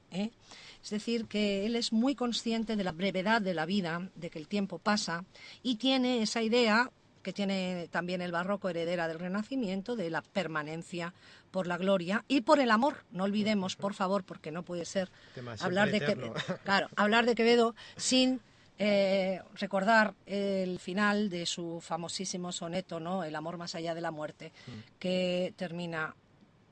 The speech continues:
Speaker 1: "Serán ceniza, mas tendrán sentido, polvo serán, mas
Speaker 2: Ujú.
Speaker 1: polvo enamorado",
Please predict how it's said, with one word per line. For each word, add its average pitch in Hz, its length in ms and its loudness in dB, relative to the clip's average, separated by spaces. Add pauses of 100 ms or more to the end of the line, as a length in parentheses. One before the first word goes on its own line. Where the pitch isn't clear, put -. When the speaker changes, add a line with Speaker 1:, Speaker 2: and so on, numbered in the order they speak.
(360)
Speaker 1:
"Serán 190 360 -2
ceniza, 165 580 -10 (120)
mas 147 200 -14
tendrán 165 380 -10
sentido, 143 500 -12 (440)
polvo 170 340 -4
serán, 113 380 -8 (320)
mas 151 200 -8
Speaker 2:
Ujú. 120 60 -16
Speaker 1:
polvo 139 380 -8 (160)
enamorado", 135 640 -12